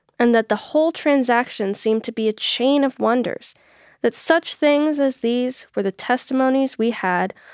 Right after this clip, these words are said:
of a secret hand of providence governing the world, and an evidence that the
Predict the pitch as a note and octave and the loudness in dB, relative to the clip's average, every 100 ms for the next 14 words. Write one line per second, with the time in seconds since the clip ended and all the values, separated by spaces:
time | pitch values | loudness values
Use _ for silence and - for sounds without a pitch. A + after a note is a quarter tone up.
0 | - - G3 G3+ - D#4 D4+ D#4+ - B3+ | -10 -4 -2 -2 0 0 0 -2 0 2
1 | B3+ C4 C4 - A3 G3+ F#3+ - - - | 2 2 0 -2 0 0 -2 -8 -10 -14
2 | _ _ _ A#3 A#3+ C4+ C4 B3+ A#3 G3 | _ _ _ 2 4 4 2 2 2 0
3 | E3+ A2+ - _ _ _ - A#3 A3+ - | -2 -4 -8 _ _ _ -2 2 2 4
4 | C4 C#4+ A#3+ G3 - - G3+ - | 2 4 2 2 -2 -6 -4 -4